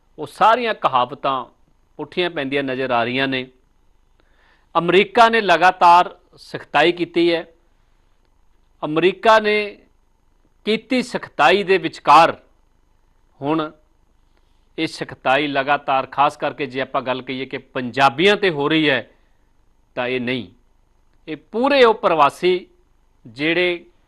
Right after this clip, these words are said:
ਅਮਰੀਕਾ ਦੇ ਬਾਹਰਲੇ ਕਿਸੇ ਵੀ ਦੇਸ਼ 'ਚੋਂ ਆਏ ਨੇ, ਉਹਨਾਂ ਸਾਰਿਆਂ 'ਤੇ ਆ। ਪਰ ਅਸੀਂ ਪੰਜਾਬੀ ਹੁੰਦੇ ਹਾਂ, ਹਰ ਇੱਕ ਚੀਜ਼ ਅਸੀਂ ਆਪਣੇ 'ਤੇ ਲੈਂਦੇ ਹਾਂ। ਇਸ ਕਰਕੇ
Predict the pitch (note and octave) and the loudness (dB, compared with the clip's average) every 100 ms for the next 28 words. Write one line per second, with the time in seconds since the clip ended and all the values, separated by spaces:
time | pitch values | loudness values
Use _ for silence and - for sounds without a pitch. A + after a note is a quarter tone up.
0 | _ _ _ _ D#3+ D#3 D#3+ G3+ - A#3 | _ _ _ _ -6 0 0 0 0 6
1 | A3 G3+ F3+ F#3 F3 C3 C#3 F3 G3 G3+ | 6 6 2 0 -2 0 6 6 6 0
2 | G3+ C4+ B3+ C#4 B3+ F#3 F3 D3 D#3 E3 | -4 -4 -2 0 0 0 -4 0 0 0
3 | F3+ D3+ B2+ C#3 C3+ B2+ _ _ _ _ | 0 2 2 0 -6 -10 _ _ _ _
4 | _ C3+ C3+ B2+ C3+ D3 C3+ A2 E2 E2 | _ -8 -8 -4 0 2 0 -4 -16 -18
5 | _ _ _ _ _ _ C#3 B2 _ _ | _ _ _ _ _ _ -2 -2 _ _
6 | _ _ _ _ - B2 D3+ C#3 C3 B2 | _ _ _ _ -10 -8 -6 -6 -2 -2
7 | C3+ D#3+ D3 D3 D#3+ E3+ _ _ _ _ | 0 -4 -4 -6 -8 -12 _ _ _ _
8 | _ C#3+ E3+ F3+ _ C3+ C3 B2+ - _ | _ 0 0 -2 _ -6 -6 -8 -20 _
9 | _ A2+ - B2+ A2+ C3 B2+ C#3+ C3 B2 | _ -20 -8 -6 -6 -8 -4 -4 -4 -6
10 | C3+ C#3 C3+ - A#2+ - B2+ | -6 -8 -8 -6 -6 -4 -8